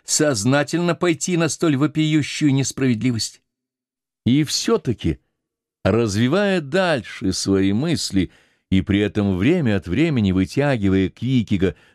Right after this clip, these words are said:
на верёвке из воды, когда он оказывался между китом и бортом корабля под угрозой быть расплющенным на месте,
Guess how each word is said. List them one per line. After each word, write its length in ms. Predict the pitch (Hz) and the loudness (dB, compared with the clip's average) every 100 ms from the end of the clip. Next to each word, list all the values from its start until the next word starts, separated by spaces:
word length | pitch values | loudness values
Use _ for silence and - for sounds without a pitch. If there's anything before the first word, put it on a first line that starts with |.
| - | 0
на 180 | 104 | 2
верёвке 600 | 113 113 117 104 - 101 101 | 2 2 0 -2 -2 0 2
из 140 | 85 | 0
воды, 540 | 90 101 90 180 139 - _ _ - | 0 0 0 0 -2 -4 _ _ -6
когда 360 | 95 82 90 | -4 0 0
он 140 | 90 95 | 2 0
оказывался 680 | 90 104 98 95 92 - 98 | 0 -2 0 0 0 0 0
между 320 | 95 85 87 | 0 -2 -2
китом 540 | 104 92 107 104 95 - _ | -2 -2 0 0 -2 -8 _
и 140 | 95 101 | -2 0
бортом 460 | 98 107 - 101 | 2 0 0 -2
корабля 640 | - 107 110 104 113 110 87 _ _ | 0 0 0 0 0 0 -2 _ _
под 180 | 104 98 | -4 0
угрозой 380 | 107 104 104 98 | 2 2 0 0
быть 280 | 98 95 - _ | 0 -2 -6 _
расплющенным 1080 | 95 110 107 - 117 139 - - 101 104 104 | -2 0 -2 -4 0 0 0 -2 0 2 2
на 120 | 120 | 0
месте, 520 | 131 123 - - - | 0 -2 -4 -8 -10